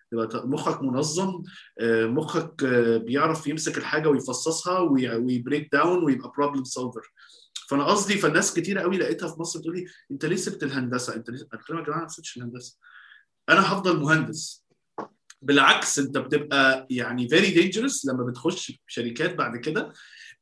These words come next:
إن أنت جاي من باك جراوند هندسة بس بتفهم بني آدمين كويس قوي، لأن أغلبية الفني، المهندس الفني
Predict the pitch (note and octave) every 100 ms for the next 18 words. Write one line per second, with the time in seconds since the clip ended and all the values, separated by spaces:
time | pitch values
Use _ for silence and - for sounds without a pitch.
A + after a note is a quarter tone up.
0 | - C#3 D3 G#3+ G3+ D#3+ G3 G3+ E3 C#3+
1 | E3 G#3+ G#3 E3 D3 E3+ - E3 D3+ C#3+
2 | F3+ F#3 F#3 D3+ C#3+ B2+ B2+ D3+ D3 C3+
3 | A#2 A#2 - _ _ _ - B2+ C3+ C3+
4 | C3+ C#3 F#3+ A3 E3 C3+ E3 F#3 F3+ D3+
5 | C3+ F3+ E3 D3 - D#3+ G3+ B3